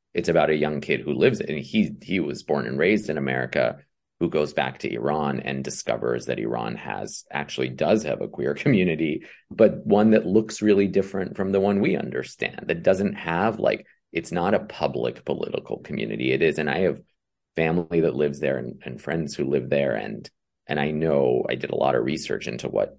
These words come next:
life really is like. And it's not, it's not that a queer community doesn't exist. It's just that they can't be public the way we are. And so we,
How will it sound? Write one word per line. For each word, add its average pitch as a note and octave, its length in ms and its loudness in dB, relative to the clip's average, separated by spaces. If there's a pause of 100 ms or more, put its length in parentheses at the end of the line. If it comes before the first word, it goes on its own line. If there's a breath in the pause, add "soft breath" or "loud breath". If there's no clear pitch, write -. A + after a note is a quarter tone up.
(140)
life - 300 0
really A1 240 0
is C3 320 2
like. - 340 -2
And C#2+ 380 -4
it's - 240 -6
not, E2 360 0 (1080)
it's - 640 -10
not F#2+ 220 2
that D#2 140 4
a - 40 0
queer D#2 200 0
community C2+ 260 -2
doesn't A1+ 240 -2
exist. B1 460 -4
It's - 100 -6
just - 240 -4
that C#2 140 -4
they B1+ 100 -2
can't A#1+ 460 -4 (1000)
be D2 200 -6
public D2 480 -2
the - 100 -2
way A1 160 0
we B1 220 -2
are. - 200 -6
And A1+ 220 -8
so G1+ 460 -2
we, A#1 380 -6